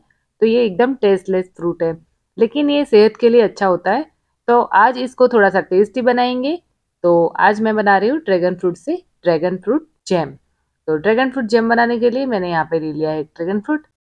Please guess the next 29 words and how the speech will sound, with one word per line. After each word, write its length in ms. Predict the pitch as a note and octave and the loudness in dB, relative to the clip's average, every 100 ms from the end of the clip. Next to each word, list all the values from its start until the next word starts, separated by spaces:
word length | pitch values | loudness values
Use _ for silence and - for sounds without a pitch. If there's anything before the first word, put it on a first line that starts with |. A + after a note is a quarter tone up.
| _ - | _ -4
और 160 | G#3 A#3 | 0 0
उसके 200 | - G#3+ | 0 -2
मैंने 220 | G3+ F#3+ | 0 -2
छोटे-छोटे 440 | G#3 F#3+ G3+ F#3+ | -2 -2 -2 -4
पीसेस 380 | F#3+ G#3+ C4 B3+ | -6 -8 -8 -6
कर 160 | - A#3 | -2 -2
लिए 220 | A#3+ B3 | 0 -2
हैं 240 | C4+ C#4 - | -2 -8 -4
और 200 | E3+ F3 | 0 0
एक 200 | F3+ F3 | -2 -4
पैन 220 | G#3 A3+ | -6 -4
के 100 | A#3+ | -4
अंदर 240 | B3 A#3+ A3+ | -4 -4 -4
मैंने 260 | F#3 F3 | -4 -6
उसको 240 | E3+ - E3 | -10 -6 -2
डाल 240 | F3 G#3+ | 0 0
दिया 220 | A#3+ A#3+ | -2 -2
है 160 | A#3+ C4+ _ _ _ - | -2 -6 _ _ _ -4
और 100 | F3 | -4
उसके 200 | F3+ G3+ | -2 -4
अंदर 160 | G3 G3 | -2 0
ऐड 280 | E3 E3 | 0 -2
किया 180 | F3 F3+ | -2 -4
है 220 | F#3+ C#4 - _ _ _ - | -4 -8 -12 _ _ _ -4
दो 120 | F#3 | -2
से 160 | F#3 | 0
ढाई 200 | G3 F3 | 0 0
चम्मच 280 | E3 E3+ E3 | -2 -6 -8
शुगर 360 | E3+ A3 B3 | -6 -2 0